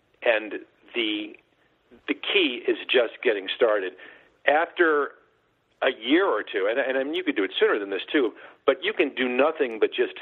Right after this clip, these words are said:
save money for a year or two before you really have much accumulates. Um, and so you just wanna be in the habit. So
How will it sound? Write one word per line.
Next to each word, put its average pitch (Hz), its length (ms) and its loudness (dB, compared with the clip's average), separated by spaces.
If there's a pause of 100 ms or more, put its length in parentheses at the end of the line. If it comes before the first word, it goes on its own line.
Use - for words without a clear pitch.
(140)
save 127 320 0
money 104 480 0
for 98 180 0
a 92 40 -4
year 139 200 2
or 104 100 0
two 95 280 -2 (960)
before 175 280 2
you 131 120 -4
really 117 220 2
have 123 280 2 (280)
much 123 300 2
accumulates. 90 640 -2 (240)
Um, 104 240 0 (460)
and 117 200 0
so 117 320 4
you 110 140 -8
just - 220 0
wanna 143 160 4
be 120 160 -2
in 104 100 -4
the 87 100 -2
habit. - 460 0
So 104 80 -8